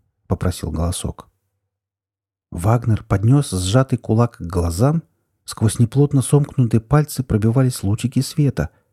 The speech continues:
А когда Эрхард разжал руку, на ладони у него сидел, подтягивая лямки коротких штанишек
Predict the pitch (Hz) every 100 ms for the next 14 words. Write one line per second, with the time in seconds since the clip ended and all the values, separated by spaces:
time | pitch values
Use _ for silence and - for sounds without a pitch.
0 | _ _ _ _ _ - 101 - 98 135
1 | - 143 - 117 107 - 107 95 131 113
2 | 110 202 - 143 - _ _ _ _ 110
3 | 95 87 90 180 175 123 110 104 101 87
4 | - _ - 104 87 175 202 - - 117
5 | - 117 98 95 98 104 110 90 - -
6 | 107 110 78 - - 78 147 175 151 -